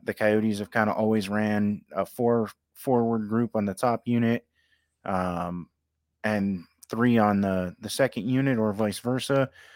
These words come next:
So, uh, they'll still get their opportunity, but I, I think it's huge for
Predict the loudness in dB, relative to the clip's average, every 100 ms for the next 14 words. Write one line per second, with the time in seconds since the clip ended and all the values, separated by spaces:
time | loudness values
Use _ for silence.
0 | -20 -2 2 2 0 _ _ -14 -8 2
1 | 2 2 2 2 2 4 4 4 -2 0
2 | 2 0 2 4 4 4 0 0 0 -2
3 | -4 -10 -16 -20 -14 -4 0 2 0 -2
4 | -4 2 4 6 4 0